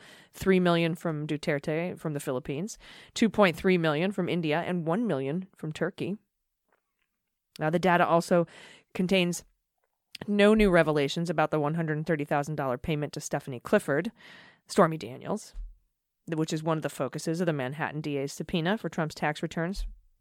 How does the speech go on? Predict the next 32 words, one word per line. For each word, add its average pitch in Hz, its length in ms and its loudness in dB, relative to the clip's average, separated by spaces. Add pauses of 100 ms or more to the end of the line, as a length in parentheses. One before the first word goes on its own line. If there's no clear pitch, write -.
(260)
and 165 100 -2
other 147 140 0
financial 151 440 -4
information. 156 600 -6 (140)
Another 196 260 -4
clue 208 380 2
that 180 140 -4
that 123 160 -4
might 156 160 -6
be 156 120 -4
where 160 120 -2
they 160 120 -4
got 160 220 -2
this. - 280 -4 (640)
However, 202 680 6 (540)
i-, 180 140 -6
they 262 160 4
say 320 300 2
that 269 220 2
it 214 80 0
has 214 160 0
no 214 240 6
new 226 140 6
revelations, 165 800 2
but 233 160 -4
there 302 200 6
is 294 320 0
kind 170 260 0
of 160 60 -4
a 170 60 2
revelation 143 720 -4
because 190 460 2